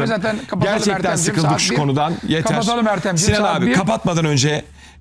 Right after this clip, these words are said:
Speaker 2: ekrana bir şey getirmek istiyorum. Sinan abi de ekranda kalsın.
Speaker 1: Niye?
Speaker 2: Ben de müziği bir alalım.
Speaker 1: Kime getireceksin?
Speaker 2: Üsküp'e, Makedonya'ya selamlar olsun buradan Skopje'ye.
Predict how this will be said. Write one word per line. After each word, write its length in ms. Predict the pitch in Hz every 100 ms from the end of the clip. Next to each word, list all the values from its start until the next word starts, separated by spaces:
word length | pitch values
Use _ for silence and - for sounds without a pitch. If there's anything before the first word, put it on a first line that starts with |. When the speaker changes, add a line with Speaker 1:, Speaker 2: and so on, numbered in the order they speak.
| -
Speaker 2:
ekrana 500 | 165 180 170 165 - -
bir 80 | 143
şey 160 | 180
getirmek 400 | 139 135 131 127
istiyorum. 320 | - 143 143
Sinan 240 | 139 165 170
abi 220 | 170 170
de 80 | 160
ekranda 380 | - 143 127 120
kalsın. 500 | 135 120 - 165 165
Speaker 1:
Niye? 340 | 165 180 196 175
Speaker 2:
Ben 240 | 170 180 143
de 120 | 143
müziği 400 | 160 143 165 170
bir 120 | 170
alalım. 300 | 180 165 147
Speaker 1:
Kime 200 | 202 208
getireceksin? 440 | 196 175 160 196 214
Speaker 2:
Üsküp'e, 460 | 226 - 196 180
Makedonya'ya 680 | 165 170 196 202 208 196 185
selamlar 560 | - 180 170 165 170 165
olsun 320 | 151 - 151
buradan 240 | 139 143 139
Skopje'ye. 640 | - 165 151 135 143